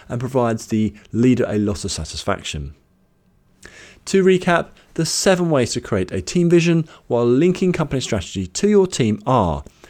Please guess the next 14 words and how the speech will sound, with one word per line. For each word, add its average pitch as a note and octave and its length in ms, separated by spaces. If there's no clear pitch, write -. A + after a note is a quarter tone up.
firstly, F#2+ 600
company E3 380
strategy. - 540
Understand D3 540
your G#2 140
team's E2+ 320
contribution. E2 720
Secondly, C3 480
what G#3 260
problems E3+ 400
are D3 140
you C#3+ 160
really C3+ 420
solving? E2+ 560